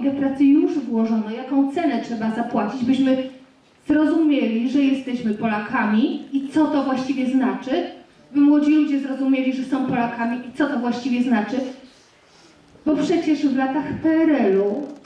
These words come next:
społeczeństwo polskie swoich bohaterów nazywało bandytami, a bandytów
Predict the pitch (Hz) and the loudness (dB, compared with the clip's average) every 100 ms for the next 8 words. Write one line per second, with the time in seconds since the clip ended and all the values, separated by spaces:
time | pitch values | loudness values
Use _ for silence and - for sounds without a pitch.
0 | - - _ _ - - 311 285 285 311 | -20 -20 _ _ -20 -2 2 4 2 2
1 | 381 403 - 285 262 269 233 202 - - | 0 -2 -4 -4 -2 0 2 0 -4 -10
2 | - 214 214 240 - _ _ _ _ _ | -10 -8 -6 -10 -16 _ _ _ _ _
3 | _ _ - - 349 349 339 277 285 277 | _ _ -10 -2 2 2 2 0 0 0
4 | 277 220 202 233 269 - - _ _ _ | 0 0 0 -2 -4 -10 -20 _ _ _
5 | _ - 269 311 285 294 277 254 220 214 | _ 0 4 4 4 0 -2 -4 -4 -2
6 | 220 220 - - - 233 233 226 254 262 | -2 -4 -12 -6 0 4 4 2 -2 -4
7 | - 392 349 233 196 190 - - _ _ | -6 -2 2 2 2 -2 -8 -12 _ _
8 | _ 294 294 302 277 294 277 254 247 240 | _ -2 2 4 4 2 2 0 0 0
9 | 240 | 0